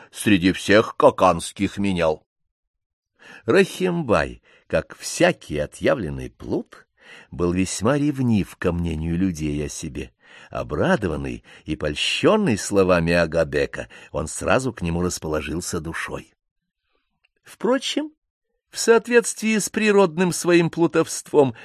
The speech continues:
и самое это расположение ощутил не иначе, как в замысле хитро обжулить, но только на дружеский лад, неслышно и мягко,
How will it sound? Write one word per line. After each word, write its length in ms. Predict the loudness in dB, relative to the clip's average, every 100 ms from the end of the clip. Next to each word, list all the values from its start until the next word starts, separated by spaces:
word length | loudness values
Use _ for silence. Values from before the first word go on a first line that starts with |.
| -20 -12
и 400 | 2 6 6 4 -2 -20 _ _
самое 600 | -6 0 6 8 10 10
это 200 | 10 8
расположение 960 | 6 6 4 6 6 8 8 8 6 6
ощутил 640 | 4 -2 -4 -2 2 4
не 260 | 4 4 4
иначе, 400 | 4 0 -2 0
как 240 | 2 2 -6 -14
в 100 | -8
замысле 800 | 2 4 4 2 -4 -4 -6 -6 _ _ -20
хитро 640 | -6 -4 -2 4 6 6
обжулить, 720 | 2 0 4 6 4 0 -4 -10 2
но 140 | 4
только 360 | 4 2 2 2
на 140 | 2
дружеский 720 | 2 0 0 -4 -6 -6 -4
лад, 380 | -2 -2 -2 -10 _ _ -8
неслышно 1000 | -6 -6 -4 -2 0 0 -2 -2 -4 -6 -8 0
и 160 | 0
мягко, 680 | 2 4 4 0 -8 -8 -8